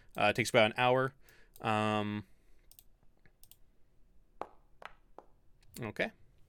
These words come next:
Um, so you're traveling, um, to the Moat House, um, on the road,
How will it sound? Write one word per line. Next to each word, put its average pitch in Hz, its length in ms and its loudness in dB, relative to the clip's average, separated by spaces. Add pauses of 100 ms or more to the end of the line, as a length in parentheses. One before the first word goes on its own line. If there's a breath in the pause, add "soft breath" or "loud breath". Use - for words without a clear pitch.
(1160 loud breath)
Um, 165 340 4
so 208 260 8
you're 208 320 2
traveling, 180 640 4
um, 123 440 4
to - 160 0
the 131 80 0
Moat 123 200 2
House, 117 460 -6 (220)
um, 113 160 -4
on 117 140 2
the 113 80 0
road, 104 380 0